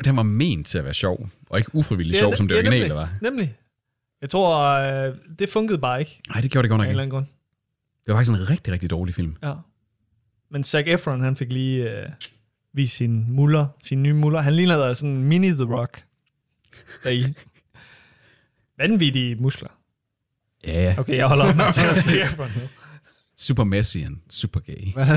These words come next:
Speaker 3: hvad havde du mere, Peter, af T V-tunes?
Speaker 1: Jamen, har I ikke nogen?
Speaker 3: Jeg har kun Baywatch.
Speaker 1: Jamen, så har jeg en anden.
Speaker 3: Temaet.
Speaker 1: Igen har jeg, øh, sådan en fra en helt, det er så fra en serie, det her. En serie, vi har, øh, anmeldt og diskuteret her i podcasten. Det er Glow.
Speaker 2: Mm.
Speaker 3: Ja.
Speaker 2: Du,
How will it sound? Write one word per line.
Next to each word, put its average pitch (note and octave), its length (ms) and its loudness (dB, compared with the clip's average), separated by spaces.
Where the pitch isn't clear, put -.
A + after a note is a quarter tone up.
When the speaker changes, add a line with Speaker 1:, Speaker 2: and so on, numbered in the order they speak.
Speaker 3:
hvad E3 120 2
havde E3 180 2
du D#3+ 140 0
mere, F3+ 140 4
Peter, C3 280 -2
af G#2 140 -8
T - 80 -8
V-tunes? B2 720 -6
Speaker 1:
Jamen, G#2 240 0
har F2+ 180 0
I - 60 -2
ikke A3+ 140 -6
nogen? C#3+ 160 0
Speaker 3:
Jeg D#3+ 100 -2
har D#3+ 120 2
kun D#3+ 280 2
Baywatch. C3 600 -4
Speaker 1:
Jamen, F#2 60 -6
så F2 100 0
har D#3+ 120 2
jeg D3 80 4
en A2 60 4
anden. A#2+ 160 2
Speaker 3:
Temaet. F#2 220 -10
Speaker 1:
Igen B2+ 280 2
har C3+ 220 2
jeg, E2+ 340 2
øh, E2 360 0
sådan A2+ 160 0
en A#2 160 2
fra F#2+ 140 -4
en F2+ 60 -2
helt, A2 180 0
det A#2+ 80 -6
er C#3 40 2
så B2+ 140 -2
fra G#2+ 60 -2
en G2+ 60 2
serie, A#2 260 0
det F2 120 0
her. F2 160 2
En A#2 80 -6
serie, A2+ 260 4
vi F2 140 2
har, D#2 320 -2
øh, C#2 140 -6
anmeldt C#3+ 300 -2
og D2+ 60 -6
diskuteret F#2+ 440 -2
her G2+ 60 4
i G2 40 2
podcasten. F2+ 400 -2
Det A2 60 2
er G#2+ 80 0
Glow. D3 320 2
Speaker 2:
Mm. E3+ 260 -8
Speaker 3:
Ja. G#2+ 220 0
Speaker 2:
Du, F#3+ 140 2